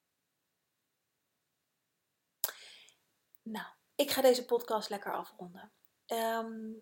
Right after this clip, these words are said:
de link voor de Herbal School zal ik in de show notes zetten. Dat is mijn, eh, membership over kruiden,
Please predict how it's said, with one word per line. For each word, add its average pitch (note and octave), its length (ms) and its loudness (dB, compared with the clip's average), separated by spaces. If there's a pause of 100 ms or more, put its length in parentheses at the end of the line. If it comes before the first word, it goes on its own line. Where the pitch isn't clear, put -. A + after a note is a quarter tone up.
(120)
de A3+ 140 0
link B3+ 280 4
voor B3+ 140 -2
de A#3 80 -2
Herbal A3 240 -6
School G3+ 460 -4
zal A3+ 220 0
ik A#3+ 120 -8
in A3+ 80 -8
de G#3+ 60 -10
show G#3 240 -6
notes G3+ 220 -6
zetten. G3+ 260 -6
Dat G#3+ 160 -10
is G#3 160 -10
mijn, F#3+ 540 -8
eh, G3 380 -14
membership D4 720 -2 (1200)
over B3 240 -2
kruiden, G#3 480 -2